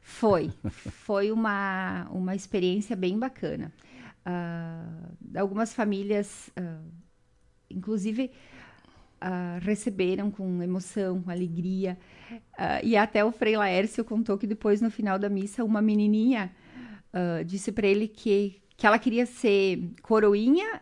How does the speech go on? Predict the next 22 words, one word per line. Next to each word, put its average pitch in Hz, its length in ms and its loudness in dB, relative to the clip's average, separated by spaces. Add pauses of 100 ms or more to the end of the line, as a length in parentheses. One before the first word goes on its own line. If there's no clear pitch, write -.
e 233 200 0
sábado, 262 560 0
quando 277 200 2
os 349 100 0
missionários 247 560 0
passaram 214 360 -6
na 220 140 -2
casa 220 220 -2
dela, 190 260 2
depois 233 340 -2
ela 240 180 0
disse 233 340 -2
que - 180 -6
quando 240 300 0
ela 269 160 0
crescer, - 280 -4
ela 240 120 -2
também 240 460 2
quer 370 160 -2
ser 349 180 -2
missionária. 330 720 -4
<laughs> 180 60 -4